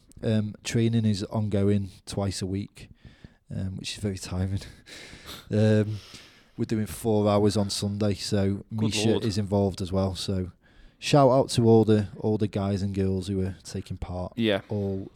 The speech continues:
Speaker 1: in the aid of the Lee Knight Foundation.
Speaker 2: Yeah. Do you know what? Three cheers for Doctor Dre. Hip hop. <laughs> So we've got f-, forty-three minutes in. So, um,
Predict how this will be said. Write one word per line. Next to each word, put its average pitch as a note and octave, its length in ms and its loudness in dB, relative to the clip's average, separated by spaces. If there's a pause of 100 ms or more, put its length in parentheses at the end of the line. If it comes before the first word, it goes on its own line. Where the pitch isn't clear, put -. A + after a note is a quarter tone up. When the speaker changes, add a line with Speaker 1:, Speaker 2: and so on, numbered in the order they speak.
(140)
Speaker 1:
in G2 260 -6
the F#2+ 360 -6 (160)
aid F#2+ 300 -8
of F2+ 200 -12
the F#2+ 280 -6
Lee G2+ 160 -6
Knight G#2 200 -8
Foundation. A#2+ 540 -8
Speaker 2:
Yeah. G#2+ 140 -4
Do - 80 -16 (380)
you F#3 80 4
know E3 40 6
what? - 80 2
Three F3+ 220 0
cheers C#3 340 0
for C#3+ 80 -4
Doctor B2+ 300 0
Dre. A2+ 300 2 (260)
Hip - 220 -2
hop. D3 240 0 (600)
<laughs> - 80 -14 (2750)
So C3+ 380 6 (120)
we've C3 140 0
got E3+ 260 6 (580)
f-, - 220 -12 (100)
forty-three F3+ 680 2
minutes C3+ 320 0
in. E3 160 2
So, C3 380 4
um, A#2+ 360 2